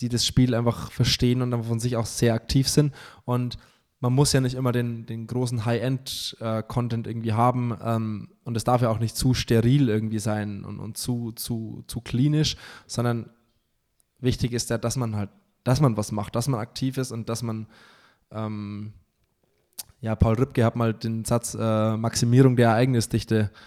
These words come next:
äh, in den Raum geworfen und den finde ich halt einfach immer sehr passend. Ähm, man, man muss einfach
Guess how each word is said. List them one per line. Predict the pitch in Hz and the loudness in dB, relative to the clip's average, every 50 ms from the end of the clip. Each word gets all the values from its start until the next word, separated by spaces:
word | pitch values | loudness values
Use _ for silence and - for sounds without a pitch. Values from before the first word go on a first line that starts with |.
| - - - - - _ _ _ _ - | -20 -20 -20 -20 -20 _ _ _ _ -16
äh, | - - 110 107 110 107 104 101 - - - _ _ - | -10 -6 -4 -4 -2 -4 -4 -6 -8 -12 -14 _ _ -8
in | - 113 | -4 -2
den | 113 | 0
Raum | 110 110 113 113 117 | 2 2 2 2 2
geworfen | 110 107 104 113 113 110 - 113 110 | 2 2 2 2 2 2 0 -2 -2
und | 107 107 98 - | -4 -4 -2 -2
den | 110 110 110 | -2 -2 -2
finde | - - 123 120 | -2 -2 -2 0
ich | 113 | 0
halt | 117 110 | 0 0
einfach | 110 113 117 113 113 | -2 -2 -4 -4 -4
immer | 113 113 110 107 | -2 -4 -4 -2
sehr | - 117 107 | -2 -4 -2
passend. | - - 127 123 - - 104 104 - - _ _ _ _ _ _ _ _ _ - | -2 -2 -2 -2 -2 -4 -6 -8 -10 -14 _ _ _ _ _ _ _ _ _ -10
Ähm, | - 107 107 107 107 104 98 98 | -8 -6 -6 -4 -6 -6 -8 -8
man, | 101 104 104 98 92 90 - - - 90 98 _ - _ _ _ _ _ _ _ _ _ _ _ 165 156 151 156 - _ _ _ _ - | -8 -8 -8 -8 -12 -14 -14 -18 -20 -20 -20 _ -20 _ _ _ _ _ _ _ _ _ _ _ -20 -20 -20 -20 -20 _ _ _ _ -10
man | 107 113 110 | -6 -4 -2
muss | 113 123 127 - | 0 0 -2 -2
einfach | 107 120 120 117 113 - - - - - | -2 -2 -2 -2 -4 -6 -14 -16 -18 -20